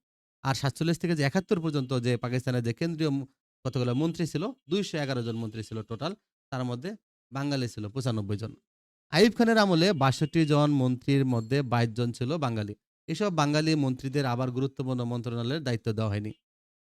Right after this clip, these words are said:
আইয়ুব খানের শাসনামল উনিশশো আটান্ন থেকে উনিশশো ঊনসত্তর পর্যন্ত আইয়ুব খানের দেশে শাসনতন্ত্র চালায়, শাসন চালায়।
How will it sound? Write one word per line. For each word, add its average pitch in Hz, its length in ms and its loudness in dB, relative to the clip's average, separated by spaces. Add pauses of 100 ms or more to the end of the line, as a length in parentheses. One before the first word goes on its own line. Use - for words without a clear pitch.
(180)
আইয়ুব 185 220 4
খানের 202 180 2
শাসনামল 175 480 -2
উনিশশো 156 280 -2
আটান্ন 143 340 -2
থেকে 139 200 -4
উনিশশো 127 280 -2
ঊনসত্তর 127 440 -4
পর্যন্ত 139 340 -6 (440)
আইয়ুব 123 260 0
খানের 120 180 -2
দেশে 117 220 -4
শাসনতন্ত্র 113 560 -2
চালায়, 110 280 -4 (320)
শাসন 123 200 0
চালায়। 110 260 -8